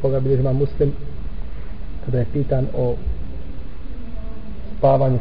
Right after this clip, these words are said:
čovjeka koji je džunup, kaže: "Nam je te vodba, thumma ljenam." Da neka abdesti i neka spava. Je li ovo naredba?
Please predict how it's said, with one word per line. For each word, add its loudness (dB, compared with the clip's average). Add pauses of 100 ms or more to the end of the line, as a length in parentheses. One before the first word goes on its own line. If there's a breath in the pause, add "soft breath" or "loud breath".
čovjeka 2
koji 4
je 6
džunup, 2
kaže: 4
"Nam 2 (760)
je 2
te 2
vodba, 6 (680)
thumma 4
ljenam." 2 (800)
Da 6
neka 2
abdesti 0
i 2
neka 2 (400)
spava. 6
Je 4
li 4
ovo 10
naredba? 4